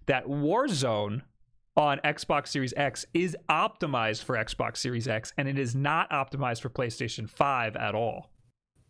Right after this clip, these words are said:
Uh, and they snuck out a hundred and twenty frame per second update to Xbox Series X, and they did not put that on PlayStation, even though PlayStation is the,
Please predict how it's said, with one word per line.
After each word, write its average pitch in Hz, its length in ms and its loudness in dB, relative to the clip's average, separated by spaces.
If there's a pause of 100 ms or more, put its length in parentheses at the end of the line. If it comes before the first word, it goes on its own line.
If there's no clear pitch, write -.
(580)
Uh, 120 340 4
and 135 160 -2
they 131 60 0
snuck 160 560 0
out 160 240 4
a 139 100 0
hundred 160 420 0
and 147 160 -4
twenty 135 680 -2 (460)
frame 131 300 4
per 135 140 -2
second 135 380 -2 (100)
update 131 560 -2
to 123 180 -4
Xbox 123 540 -2
Series 120 340 -2
X, 120 320 -2
and 131 140 -2
they 123 80 -2
did 120 160 -4
not 120 420 -2
put 120 160 -2
that 113 140 -2
on 98 100 -4
PlayStation, 113 640 -4
even 123 240 0
though 107 140 -2
PlayStation 113 680 -4
is 110 200 -4
the, 104 220 -2